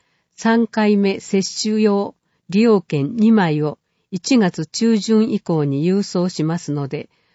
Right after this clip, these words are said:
窓口で申請する必要はありません。問い合わせ先、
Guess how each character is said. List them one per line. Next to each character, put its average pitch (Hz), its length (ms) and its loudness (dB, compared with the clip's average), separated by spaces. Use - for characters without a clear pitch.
窓 185 300 2
口 175 280 -2
で 147 200 -4
申 226 300 2
請 208 220 2
す 202 180 -6
る 185 100 -2
必 - 340 -2
要 190 220 2
は 220 180 -4
あ 165 60 -4
り 147 120 -4
ま 147 160 -4
せ 147 180 -10
ん。 214 260 -14
問 196 220 2
い 185 60 2
合 180 100 0
わ 185 80 -2
せ 170 140 -12
先、 - 480 -10